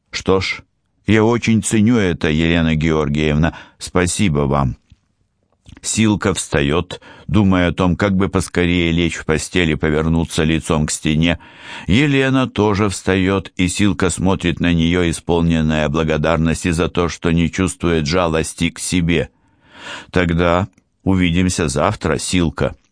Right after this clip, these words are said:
"До завтра". Выйдя во двор, Силка бросает взгляд в сторону административного здания.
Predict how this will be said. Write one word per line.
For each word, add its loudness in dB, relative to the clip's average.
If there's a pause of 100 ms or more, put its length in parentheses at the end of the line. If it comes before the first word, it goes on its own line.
(400)
"До 2
завтра". 0 (840)
Выйдя 2
во 0
двор, -2
Силка 0
бросает 0
взгляд 0
в -14
сторону 0
административного 0
здания. 0